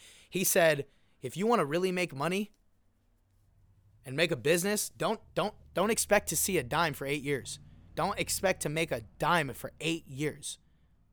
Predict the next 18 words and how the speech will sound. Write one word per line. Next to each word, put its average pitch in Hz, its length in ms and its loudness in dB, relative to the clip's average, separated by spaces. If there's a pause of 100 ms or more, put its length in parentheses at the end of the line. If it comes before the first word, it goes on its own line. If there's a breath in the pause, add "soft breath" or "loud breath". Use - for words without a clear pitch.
(1400)
He's 185 200 2
been, 190 260 6 (140)
he's 190 160 -2
been 190 200 2
running 180 280 0
his 170 160 -2
program 170 400 0
for - 180 -4
over 180 280 2
ten 139 280 -6
years, 110 400 -10 (680)
and 151 140 -4
he's 160 120 0
starting 143 300 0
to, 143 100 -10
he 156 160 -6
sees 139 300 -2
money, 113 340 -8